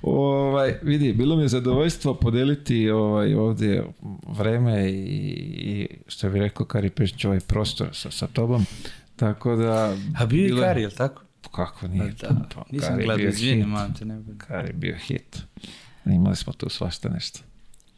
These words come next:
Speaker 1: Njega kad sam pregrmeo, rekao sam, "Mogu sad sa svakim." <laughs>
Speaker 2: Ovaj.
Speaker 1: O, hvala ti na, što si odvojio vreme. Mislim, ono,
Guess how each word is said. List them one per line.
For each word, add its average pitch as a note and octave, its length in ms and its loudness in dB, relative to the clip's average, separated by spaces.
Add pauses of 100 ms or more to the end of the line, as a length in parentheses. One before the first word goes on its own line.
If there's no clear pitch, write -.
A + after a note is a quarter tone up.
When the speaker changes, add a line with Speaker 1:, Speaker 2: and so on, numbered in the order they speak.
(360)
Speaker 1:
Njega G#2+ 340 4
kad F#2 180 -2
sam G2 140 0
pregrmeo, G#2 520 4
rekao G2 240 0
sam, F#2 200 0
"Mogu F2+ 240 2
sad - 200 -6
sa - 120 -12
svakim." - 360 -4 (280)
<laughs> - 2000 -2
Speaker 2:
Ovaj. C3 220 2
Speaker 1:
O, C3 180 2 (580)
hvala C#3+ 280 2
ti F3 200 2
na, C#3 280 4
što - 160 0
si - 140 0
odvojio D3+ 340 4
vreme. D#3 840 4 (800)
Mislim, B2+ 300 2
ono, B2 340 2